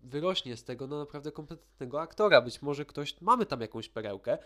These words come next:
i w przyszłości zobaczymy go w lepszych produkcjach. Ponieważ, no, czy Mortal Kombat będzie produkcją wybitną? No pewnie nie, ale ja nie chcę produkcji wybitnej. Ja chcę produkcji, gdzie będą się ra-, lali po ryjach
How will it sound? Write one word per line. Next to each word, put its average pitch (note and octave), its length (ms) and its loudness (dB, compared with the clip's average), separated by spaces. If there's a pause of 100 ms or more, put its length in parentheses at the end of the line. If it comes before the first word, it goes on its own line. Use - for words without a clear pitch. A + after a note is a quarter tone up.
(320)
i B3 200 -12
w - 100 -20
przyszłości E3+ 520 -6
zobaczymy D3+ 380 -8
go D#3+ 120 -4
w C3 240 -14
lepszych C3+ 400 -4
produkcjach. A3 640 -6 (400)
Ponieważ, F#3 360 -4
no, F#3+ 160 -4
czy - 160 -10
Mortal G3 340 0
Kombat D#3+ 360 -2
będzie C#3+ 460 -6
produkcją C3+ 520 -10
wybitną? A2+ 460 -10
No E3+ 100 -14
pewnie C4 380 -6
nie, C#4+ 420 -4 (260)
ale D#4+ 400 -2
ja - 140 -4
nie G4 100 -4
chcę - 160 -4
produkcji B2+ 460 -4
wybitnej. C#3 520 -12 (360)
Ja C4 100 -10
chcę - 160 -4
produkcji, C#3 420 -6
gdzie B2 160 -8
będą C#3+ 200 -6
się B2+ 180 -6
ra-, A2+ 160 0
lali C3 360 -2
po G#2 280 -10
ryjach D3 460 -4